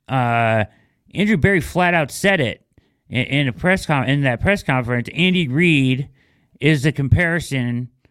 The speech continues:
long term for Stefanski. That's the model. Stefanski is gonna be the play caller, says,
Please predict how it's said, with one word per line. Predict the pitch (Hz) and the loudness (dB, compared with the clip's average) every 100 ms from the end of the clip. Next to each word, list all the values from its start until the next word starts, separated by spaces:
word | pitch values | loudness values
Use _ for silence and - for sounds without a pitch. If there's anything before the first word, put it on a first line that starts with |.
| _ _ | _ _
long | - 170 160 | -2 0 0
term | 160 170 160 | -2 -2 -2
for | 127 | -4
Stefanski. | 123 139 131 156 156 - 82 - - _ _ - | -6 -4 0 2 0 -2 -10 -12 -16 _ _ -2
That's | 139 135 | 0 0
the | - | -2
model. | 139 147 131 98 - 85 | 0 0 0 -2 -8 -18
Stefanski | - 120 123 127 117 117 | -10 -6 -2 -2 -2 -4
is | 107 | -4
gonna | 98 107 104 | -2 -2 -2
be | 104 101 | -2 -2
the | 92 | -2
play | 117 110 | 0 0
caller, | 107 92 69 | 0 -2 -4
says, | 78 104 90 | -6 -2 -2